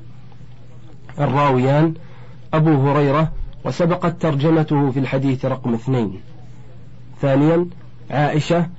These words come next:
وسبقت ترجمته، ترجمتها في الحديث رقم ثلاثة.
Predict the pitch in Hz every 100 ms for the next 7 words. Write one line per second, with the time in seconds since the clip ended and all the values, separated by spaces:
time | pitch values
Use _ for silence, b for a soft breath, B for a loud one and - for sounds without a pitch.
0 | - - 131 175 170 170 165 - 156 135
1 | 151 156 147 147 156 139 151 139 147 147
2 | 143 165 143 131 120 139 131 123 131 131
3 | 127 117 127 127 107 95